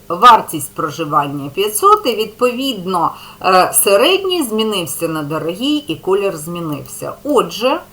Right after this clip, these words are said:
ми можемо стверджувати, що це умовне форматування. І достатньо просто,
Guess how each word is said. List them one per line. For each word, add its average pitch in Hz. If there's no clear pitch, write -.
ми 202
можемо 160
стверджувати, 220
що -
це 294
умовне 196
форматування. 151
І 403
достатньо 247
просто, 170